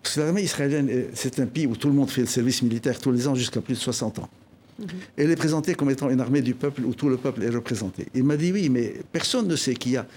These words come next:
Speaker 1: au sein de l'armée israélienne une armée de métier. Et les colons l'ont investie. » C'est elle, la
Speaker 2: Est-ce
Speaker 1: force
Speaker 2: que
Speaker 1: de
Speaker 2: ça
Speaker 1: frappe.
Speaker 2: veut dire, euh,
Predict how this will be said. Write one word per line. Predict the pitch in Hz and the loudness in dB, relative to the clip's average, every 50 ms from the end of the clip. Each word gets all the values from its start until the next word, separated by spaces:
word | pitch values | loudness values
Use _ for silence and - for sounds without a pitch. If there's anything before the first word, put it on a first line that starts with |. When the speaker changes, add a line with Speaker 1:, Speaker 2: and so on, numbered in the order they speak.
| - | -6
Speaker 1:
au | - 131 | -4 -2
sein | - - - 254 302 | 0 0 2 2 2
de | 254 | 2
l'armée | 196 139 147 151 135 | 0 0 0 0 0
israélienne | 113 110 - - 110 101 98 101 95 92 98 98 - - - - - - | 0 -2 -2 -4 -4 -4 -2 -4 -4 -6 -8 -8 -12 -16 -20 -16 -6 0
une | 143 139 135 | 2 2 2
armée | 143 117 120 170 190 170 | 2 2 2 2 2 2
de | 127 127 | 2 4
métier. | 117 127 165 196 180 - - 131 104 - - 95 - - - - - - - - _ _ _ - - - - - - - | 4 4 2 0 0 -2 0 0 0 -2 -4 -8 -12 -16 -20 -20 -20 -20 -20 -20 _ _ _ -20 -20 -20 -20 -20 -8 -2
Et | - 151 | 0 0
les | 147 165 | 2 2
colons | 165 - 170 185 190 185 | 2 0 2 2 2 2
l'ont | 170 175 180 | 0 0 0
investie. » | - 277 113 127 113 - - - - 92 87 90 - - - _ _ _ _ _ _ _ _ _ _ - - - - _ - - - - - - - - | 0 0 0 0 0 -2 -4 -6 -8 -10 -12 -12 -14 -18 -20 _ _ _ _ _ _ _ _ _ _ -20 -20 -20 -20 _ -20 -20 -20 -20 -20 -20 -12 -8
C'est | - 233 - - | -4 0 2 2
elle, | - 202 190 | 4 4 4
la | 151 | 2
Speaker 2:
Est-ce | 143 - | 2 0
Speaker 1:
force | 170 - - - | 0 -2 0 0
Speaker 2:
que | - | 0
Speaker 1:
de | - | 2
Speaker 2:
ça | - 339 | 2 0
Speaker 1:
frappe. | 233 226 | 0 0
Speaker 2:
veut | 233 | 0
dire, | 196 190 226 262 269 247 196 | 0 0 0 0 0 0 0
euh, | 180 175 170 170 175 170 170 175 170 170 | 0 0 0 -2 -2 -2 -2 -2 -2 -4